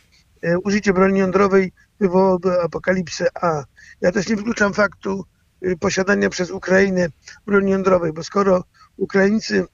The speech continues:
<clears throat> mają elektrownie jądrowe, mają naukowców, mają laboratoria, Więc mają know-how, mają wszystko, żeby taką broń posiadać. I w zasadzie na dzień dzisiejszy nikt Ukraińcom nie p-, nie zabroni jej posiadać w oby-,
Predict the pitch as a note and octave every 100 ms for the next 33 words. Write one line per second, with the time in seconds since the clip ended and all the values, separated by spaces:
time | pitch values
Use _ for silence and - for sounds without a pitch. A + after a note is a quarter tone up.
0 | - G#3+ F#3+ G3+ A3 G3 F#3 G#3+ G#3+ G3+
1 | F#3+ F3+ D#3+ F3 - _ - _ D#3+ F#3
2 | A3+ A3+ A3+ G3 D3 F#3+ C#3+ E3 F#3+ G#3+
3 | G#3 G3+ F#3+ E3 E3+ F3 E3+ _ _ -
4 | E3+ D3+ G#3+ A3+ A3 G#3 - G#3 G3+ F3+
5 | B3 A3+ G3 F#3 F3+ F#3 _ - - G3+
6 | G3+ G3+ G#3+ G#3 - F#3 D#3 C3+ - F3
7 | E3 E3 D#3+ G#3+ F#3+ F#3 F#3 F3+ F3 A3+
8 | A3 - G3+ - - - - A3+ - A#3+
9 | - G#3 G#3 G3+ G#3+ A3+ B3 G#3 - F#3
10 | F3+ F#3+ A#3 A3+ G#3 G#3 A3 G#3+ G3 F#3+
11 | F#3+ - G3 G3 - _ - - F#3+ F#3
12 | F#3